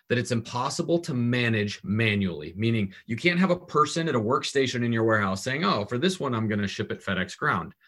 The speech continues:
And for this one, I'm gonna send it priority mail." You have to use software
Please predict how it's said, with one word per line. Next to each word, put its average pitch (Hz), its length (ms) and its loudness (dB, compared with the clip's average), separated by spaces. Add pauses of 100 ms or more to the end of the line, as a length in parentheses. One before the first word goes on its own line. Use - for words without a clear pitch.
(200)
And 104 120 -4
for 156 100 2
this 180 200 4
one, 131 80 -2
I'm 113 100 2
gonna 104 140 0
send 98 240 0
it - 80 -4
priority 98 320 0
mail." 120 340 -2 (580)
You 131 200 0
have 156 380 -2
to 165 100 -6
use 120 340 0
software 147 880 -2